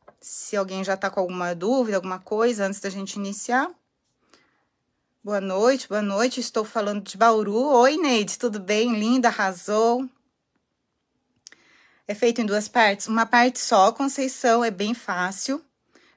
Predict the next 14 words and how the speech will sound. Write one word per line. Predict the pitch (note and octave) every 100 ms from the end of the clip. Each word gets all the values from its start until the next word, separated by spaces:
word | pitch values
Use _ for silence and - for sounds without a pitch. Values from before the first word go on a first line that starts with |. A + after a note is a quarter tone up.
| -
Por | A#3+
isso | B3+
que | -
eu |
tô | C4+
conversando | B3 A3+ A3+ G#3
com | G#3
vocês | G3+ G#3 F#3+ A#3
até | A#3
agora, | G3+ G3 A3+
porque | A3 G#3+
é | G#3
muito | G#3+ G#3 G#3+ A#3+ C4+
fácil, | - D3 - - -